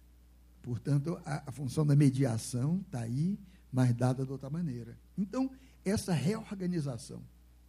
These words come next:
da função mediadora implica uma redefinição do conceito de comunidade, porque o tradicional viés sociológico e filosófico da comunidade se obriga a modulações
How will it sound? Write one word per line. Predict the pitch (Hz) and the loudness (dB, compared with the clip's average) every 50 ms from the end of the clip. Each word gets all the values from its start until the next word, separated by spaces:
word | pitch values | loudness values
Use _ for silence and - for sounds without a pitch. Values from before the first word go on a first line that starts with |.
| - - - - - - | -20 -20 -20 -20 -20 -12
da | - 135 135 | -8 -8 -8
função | - - 143 127 - - 202 | -6 -6 -8 -4 0 2 4
mediadora | 202 196 175 160 160 151 123 117 117 147 170 185 185 190 196 - - - - - - - - - - | 6 6 6 4 2 0 -2 -2 -4 -4 -4 -2 -2 -4 -8 -10 -14 -20 -20 -20 -20 -20 -20 0 6
implica | - 170 175 170 - - 165 175 196 214 214 - - 208 | 8 8 8 8 6 4 6 8 8 8 8 6 2 2
uma | 202 190 180 | 4 6 8
redefinição | 151 151 196 196 190 185 - - 190 175 151 147 123 - - 190 202 | 8 10 8 8 6 4 0 0 0 0 2 0 0 0 0 0 2
do | 185 170 | 0 0
conceito | - 160 147 131 139 165 170 | -2 -4 -6 -4 -2 -2 -2
de | 165 151 | -2 -4
comunidade, | 156 139 135 131 120 113 107 - 120 143 156 143 139 139 143 - - - - - - - - - - - - - - - - - - - - - | -6 -8 -8 -6 -6 -8 -8 -6 -6 -4 -4 -4 -6 -8 -12 -16 -20 -20 -20 -20 -20 -20 -20 -20 -20 -20 -20 -20 -20 -20 -20 -20 -20 -20 -8 -2
porque | - 139 131 131 | 0 2 4 4
o | 160 147 | 2 2
tradicional | 151 - 160 165 156 160 - 170 151 143 135 131 131 127 131 - - - - - | 2 0 -2 -2 -2 -4 -4 -2 -2 0 0 -2 -4 -6 -8 -12 -20 -20 -18 -12
viés | 120 117 131 135 131 135 123 | -6 -2 0 0 0 0 0
sociológico | - - 196 190 175 190 175 156 143 131 127 123 120 113 110 98 104 113 | 2 2 2 2 2 2 0 2 2 2 2 0 0 -2 -4 -8 -12 -12
e | 113 | -10
filosófico | 110 151 160 151 135 117 131 127 123 120 - - - - - - - | -8 -6 -6 -6 -6 -6 -6 -6 -8 -8 -12 -18 -20 -20 -20 -16 -14
da | 123 | -12
comunidade | 123 120 123 117 110 113 110 123 139 151 156 160 - - - - - - - | -12 -10 -10 -10 -10 -10 -10 -8 -8 -8 -8 -10 -14 -20 -20 -20 -20 -20 -18
se | - - - 190 | -2 4 6 6
obriga | 190 180 147 135 170 196 208 196 185 | 6 4 2 2 2 2 2 2 0
a | |
modulações | 185 180 180 165 175 170 160 139 120 - - 135 143 147 156 147 - | 0 0 -2 -4 -4 -4 -6 -6 -8 -8 -6 -4 -4 -4 -4 -6 -10